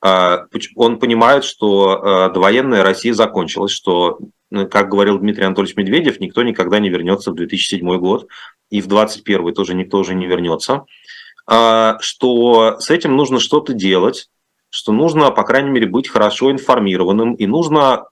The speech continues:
ждать некоторого момента и, по большому счёту, готовиться к нему. Что, что понятно, что нынешняя, э, нынешняя ситуация, она не может быть вечной. Нельзя делать вид, что нормальная жизнь продолжается. Вот в чём, мне кажется, отличие первой позиции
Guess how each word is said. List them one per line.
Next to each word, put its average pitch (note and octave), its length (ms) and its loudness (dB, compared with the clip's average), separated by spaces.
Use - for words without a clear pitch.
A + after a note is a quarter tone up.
ждать A#2 460 0
некоторого G#2 420 0
момента A#2 480 0
и, A#2 60 0
по - 100 -14
большому C3 400 0
счёту, - 240 -2
готовиться G#2 540 0
к - 80 -20
нему. D2 260 -12
Что, F#2+ 680 0
что - 160 -4
понятно, A#2+ 360 0
что G#2+ 200 -4
нынешняя, G2+ 760 0
э, F#2 320 2
нынешняя G#2+ 520 0
ситуация, C#3 480 2
она G#2+ 100 0
не A2+ 160 0
может A#2+ 320 0
быть G#2 180 -4
вечной. F#2+ 460 -4
Нельзя G#2 400 0
делать G#2 340 0
вид, A#2 140 -2
что - 180 -6
нормальная G2 480 0
жизнь G2 300 -4
продолжается. F2+ 640 0
Вот B2+ 140 0
в - 20 -16
чём, B2+ 220 0
мне G#2 140 2
кажется, G2+ 340 0
отличие G2 340 -4
первой E3 320 0
позиции F#2+ 560 -2